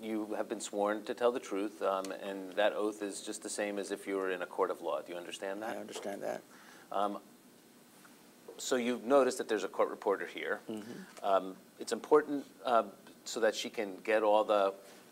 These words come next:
Speaker 1: words down that you let me finish my questions before you answer, um, even if you absolutely know how I'm gonna finish the question.
Speaker 2: Okay.
Speaker 1: And I'll let you finish your answer before I ask the next question, okay?
Speaker 2: Very good.
Speaker 1: Um,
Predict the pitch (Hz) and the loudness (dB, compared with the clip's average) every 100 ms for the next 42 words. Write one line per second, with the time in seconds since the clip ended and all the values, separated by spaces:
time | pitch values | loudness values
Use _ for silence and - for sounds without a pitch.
0 | - - 123 135 131 - 87 87 95 98 | -20 -4 2 2 2 -2 0 -2 -4 0
1 | 92 92 - - 101 101 98 101 110 110 | 2 2 -2 -18 -8 -4 -2 -2 -6 -4
2 | 110 113 - 117 113 123 127 - 101 - | -4 -4 -6 -2 0 0 -2 0 0 0
3 | - 107 104 101 98 101 113 92 90 113 | -6 -8 -8 -8 -2 -2 -2 -6 -4 0
4 | 139 151 - - - - 95 120 123 110 | 0 0 -18 -20 -16 -8 -6 -2 -2 -2
5 | - 107 98 95 - 127 - 113 107 107 | -2 -2 -2 -2 0 0 2 -4 -2 0
6 | 101 90 - 104 95 92 90 95 - - | 0 0 0 -2 0 -6 -8 -8 -8 0
7 | 101 - 87 95 - 101 107 107 110 127 | 0 0 -6 -10 -6 -6 -4 2 8 8
8 | 123 120 120 120 120 - 120 110 117 117 | 8 6 4 0 -2 0 0 0 6 8
9 | 113 110 110 117 107 - 95 101 101 95 | 8 6 0 -4 -4 -4 -6 0 4 6
10 | 92 95 92 90 - 87 90 - - 87 | 6 2 0 -4 -6 -10 -8 -8 -4 -4
11 | - - - - - 135 156 - - 85 | -4 -16 -14 -12 0 0 0 -10 -6 0
12 | 104 139 - - - - - - 110 110 | 4 4 2 -18 -16 -14 -6 0 0 0